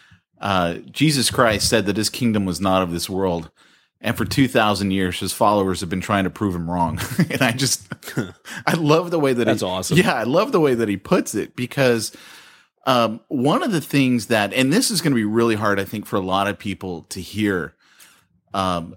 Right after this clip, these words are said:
Speaker 1: especially in America. Like, I, I've come to realize that the America that I grew up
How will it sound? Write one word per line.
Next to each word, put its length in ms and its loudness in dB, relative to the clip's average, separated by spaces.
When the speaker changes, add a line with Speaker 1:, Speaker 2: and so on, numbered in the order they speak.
Speaker 1:
especially 1200 2
in 120 2
America. 640 0
Like, 320 2
I, 220 -2
I've 260 0
come 240 2
to 60 4
realize 680 0
that 260 -2
the 120 -4
America 640 0
that 260 -2
I 180 0
grew 320 0
up 280 -2